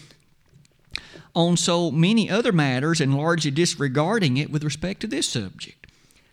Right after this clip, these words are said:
When we pick and choose sometimes from within the same passage those matters to which we will apply the letter of the law while disregarding it in others,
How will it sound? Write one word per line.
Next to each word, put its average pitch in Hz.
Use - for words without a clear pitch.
When 170
we 214
pick -
and 175
choose 208
sometimes 160
from 156
within 151
the 131
same 170
passage 170
those 165
matters 151
to 185
which 170
we 170
will 147
apply 165
the 135
letter 143
of 113
the 117
law 120
while 160
disregarding 156
it 123
in 110
others, -